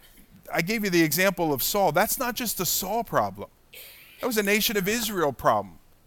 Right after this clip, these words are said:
It's a nation of America problem. It's a problem that is in our own hearts as well. And in the,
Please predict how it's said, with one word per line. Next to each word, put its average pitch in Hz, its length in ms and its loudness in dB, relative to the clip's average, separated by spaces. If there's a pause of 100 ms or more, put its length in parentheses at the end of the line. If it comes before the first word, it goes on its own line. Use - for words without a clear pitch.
(400)
It's - 140 -6
a 160 220 0
nation 190 340 -2
of 208 100 -2
America 214 480 0
problem. 104 520 -2 (120)
It's 143 160 -6
a 175 60 -2
problem 208 300 -4
that 170 160 -4
is 151 120 -4
in 156 100 -2
our 151 140 2
own 151 100 -4
hearts 135 300 -2
as 120 140 -8
well. 160 280 -2 (720)
And 156 120 0
in 147 380 -4
the, 143 400 4